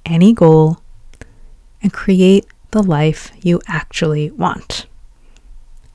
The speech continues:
Part three. So, we've been talking about the only four steps you need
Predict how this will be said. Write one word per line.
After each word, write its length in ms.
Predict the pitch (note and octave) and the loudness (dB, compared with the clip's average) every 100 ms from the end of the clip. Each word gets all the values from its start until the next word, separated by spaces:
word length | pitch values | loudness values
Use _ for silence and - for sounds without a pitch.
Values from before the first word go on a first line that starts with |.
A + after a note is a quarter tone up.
| - | -4
Part 240 | E3 D#3 | -2 -2
three. 240 | - - - - - - - - - - - - - - - - - - - - | -6 -14 -16 -20 -20 -20 -20 -20 -20 -20 -20 -20 -20 -20 -20 -20 -20 -20 -18 -16
So, 400 | - - - - - - - - - - | -8 -8 -8 -14 -20 -20 -20 -20 -20 -6
we've 160 | F#3+ F3+ | -4 -2
been 160 | F3+ | -6
talking 420 | - D4 D4+ D#4 | -4 -4 -4 -4
about 540 | D4+ C4+ A#3+ A#3 A#3+ - - | -4 0 2 2 -2 -8 -8
the 220 | - F3+ - | -4 -4 -2
only 500 | A#3+ B3 B3+ B3+ B3+ | 0 2 2 2 0
four 540 | B3 - F#3+ F#3 F#3 G3 | -2 -2 0 2 2 -2
steps 720 | - - - - - - - _ _ - - | -6 -6 -6 -8 -12 -12 -14 _ _ -20 -8
you 260 | E3+ E3 C#4+ | 0 4 6
need 480 | A3+ G#3 G3 G3 | 6 6 6 2